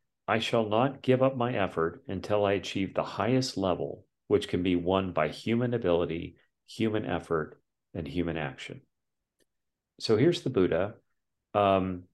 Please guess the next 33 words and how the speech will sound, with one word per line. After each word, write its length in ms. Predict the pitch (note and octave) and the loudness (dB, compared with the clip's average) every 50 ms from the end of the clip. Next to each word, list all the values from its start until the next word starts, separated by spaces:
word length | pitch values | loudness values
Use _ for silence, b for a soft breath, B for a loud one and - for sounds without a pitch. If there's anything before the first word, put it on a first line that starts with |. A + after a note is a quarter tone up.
| _ - | _ -2
you 100 | A#2+ A2+ | 2 2
know, 60 | G2 | 2
you 140 | G2+ A2 G2+ | 2 0 -2
think 220 | - - B2+ A#2 - | -2 -2 0 2 2
of, 320 | A#2 A2 G2+ - - - - - | 2 2 2 -2 -8 -10 -6 -2
of 360 | G#2 G2+ G2+ G2 F#2 F#2+ - - | 0 2 2 0 -2 -4 -10 -8
your 140 | F3+ A2 G2 | -6 -6 -2
conception 440 | - - G2 - A#2+ A2+ - - G#2 | -2 0 0 2 2 0 0 0 -2
of 40 | |
the 60 | F2+ F2 | 2 2
Buddha, 120 | G2 F#2 G2 | 4 4 4
he's 140 | F#2 - - | 4 2 2
sitting 280 | - C3 B2 A#2+ A#2 | 4 4 2 2 2
there, 220 | A#2 A#2+ A#2+ A#2 A2 | 2 4 4 4 2
he's 380 | F2+ F#2 F2 E2+ F#2 F2+ E2+ | 2 -2 -4 -4 -4 -4 0
Zen, 420 | G2 A#2+ A#2 A#2 A2+ A2+ A2+ G#2+ G2 | 2 4 4 6 4 4 2 0 -2
he's 260 | F2+ F2+ F2+ - - | -4 -4 -2 -2 -2
smiling. 920 | - - B2 A#2 A2 A2 A2+ A2+ A2 G#2+ A2 G#2+ G#2+ G#2 G#2+ G#2+ G2+ G2 B B B B B B B _ _ _ _ _ _ | -2 -2 -2 -2 0 2 2 2 2 2 0 0 -2 -2 -4 -6 -10 -10 B B B B B B B _ _ _ _ _ _
He 260 | - - - D#3 F3+ | -12 -4 -2 0 2
went 380 | F3 C#3 B2+ B2 B2 B2 B2 - | 4 4 4 4 4 0 -2 -4
and 140 | G2+ F#2 - | -6 -6 -6
created 580 | - - - G#2+ A2 A2 A2 A2 G#2+ G#2+ - - - | -6 -2 0 2 2 4 4 2 0 0 -2 -2 -2
a 60 | G2 | -2
worldwide 800 | F2+ F2 F2 G2 G#2+ G#2+ A2 G2+ - F#2+ F#2 F2+ F#2+ - - - | 0 0 4 4 6 6 4 2 0 0 2 2 0 -2 -6 -4
movement 540 | F#2+ F#2 F2+ F2 - - - G1+ G1+ - - _ _ _ _ _ _ _ | 0 0 0 0 0 -4 -8 -8 -8 -10 -12 _ _ _ _ _ _ _
that 100 | - G#2 | 0 0
has 160 | G2 - - G#2 | 0 0 -2 -2
affected 480 | F2+ - G#2 G2 - - F#2+ - - - _ _ _ _ | -2 0 -2 -2 0 -2 -4 -4 -6 -10 _ _ _ _
hundreds 520 | - - - C3 C3 A#2+ B2 A#2 A#2 - | -10 -4 0 0 2 2 2 2 0 0
of 120 | G#2 F2+ | -2 -2
millions 360 | F2 F#2 F2+ F2 F2 E2+ E2+ F2 | 0 0 0 0 0 -2 -4 -6
of 60 | E2+ | -4
people 480 | - F2 E2+ F2 E2+ E2+ E2 - b | -2 -2 -2 -2 -2 -4 -4 -6 b